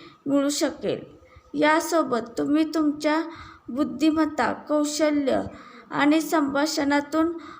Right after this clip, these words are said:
प्रमोशन मिळू शकतात. तुमच्या उद्यमाकडे काल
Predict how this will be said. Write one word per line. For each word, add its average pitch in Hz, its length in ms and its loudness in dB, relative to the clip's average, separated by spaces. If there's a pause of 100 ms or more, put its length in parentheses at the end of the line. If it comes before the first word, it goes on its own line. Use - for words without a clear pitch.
(120)
प्रमोशन 294 540 0
मिळू 294 280 4
शकतात. 294 560 -4 (1200)
तुमच्या 320 460 2
उद्यमाकडे 302 680 2
काल 294 320 -4